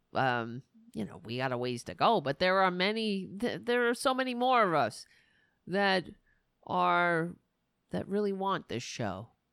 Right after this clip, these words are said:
They need this show. They don't know the show yet,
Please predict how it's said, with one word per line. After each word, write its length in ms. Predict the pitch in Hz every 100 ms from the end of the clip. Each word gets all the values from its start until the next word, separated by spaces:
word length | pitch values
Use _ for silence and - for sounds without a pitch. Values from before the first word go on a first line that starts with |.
| _ _ _ 247
They 200 | 170 175
need 360 | 180 190 170 127
this 160 | 127
show. 440 | - - 95 - -
They 140 | - 202
don't 260 | 220 208
know 240 | 233 247 214
the 140 | 147
show 280 | - 120 98
yet, 300 | 60 -